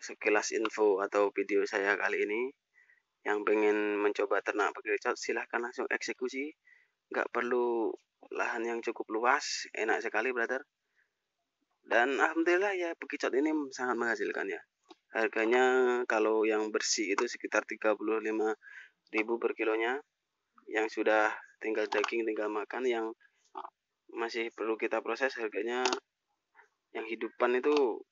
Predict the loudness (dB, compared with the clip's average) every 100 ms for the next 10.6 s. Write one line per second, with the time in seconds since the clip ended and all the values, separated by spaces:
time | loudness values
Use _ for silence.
0 | _ -4 0 0 0 0 0 -2 -2 -2
1 | -4 -2 0 0 0 -2 -4 -6 -4 -2
2 | -2 -2 -6 -4 -4 -2 -2 0 0 -2
3 | -4 -12 -20 -20 _ _ -12 -12 _ _
4 | _ _ -8 -6 -6 -8 -20 _ _ -20
5 | -20 _ _ _ _ _ _ _ _ _
6 | _ _ _ _ _ _ _ _ _ _
7 | -6 -2 -2 -4 -10 -16 -4 6 6 6
8 | -8 _ _ _ -20 -4 -2 0 2 2
9 | 4 6 6 6 2 -4 -12 0 2 2
10 | 0 0 2 4 4 4